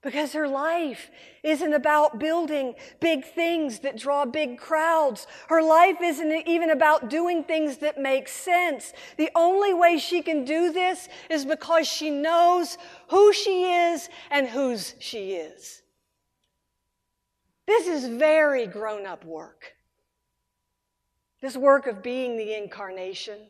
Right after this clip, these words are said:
It isn't for children.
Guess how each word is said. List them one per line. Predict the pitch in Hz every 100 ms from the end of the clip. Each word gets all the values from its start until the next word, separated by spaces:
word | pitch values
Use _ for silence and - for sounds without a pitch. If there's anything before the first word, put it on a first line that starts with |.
| _ _ _ _ _ _ _ _ _ _ _ _ _ _ _ _
It | 254
isn't | 302 302 302 -
for | 247
children. | - - 190 165 165